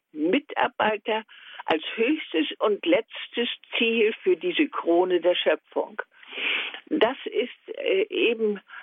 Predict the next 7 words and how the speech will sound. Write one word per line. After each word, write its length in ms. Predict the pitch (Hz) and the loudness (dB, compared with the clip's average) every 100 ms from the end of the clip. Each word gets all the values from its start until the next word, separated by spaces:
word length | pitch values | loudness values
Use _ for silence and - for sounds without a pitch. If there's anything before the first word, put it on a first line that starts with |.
| - | -10
<laughs> 420 | - - - - | -2 -2 -2 -2
ja, 160 | 190 - - - - 285 - - | -2 -4 -16 -12 -8 -6 -4 0
aber 320 | 208 208 190 - - | 0 0 -2 -4 -2
noch 300 | 196 269 - - | 0 0 -2 -8
ein 240 | - 202 | -2 0
in 200 | 196 392 | 0 0
der 120 | 349 | 0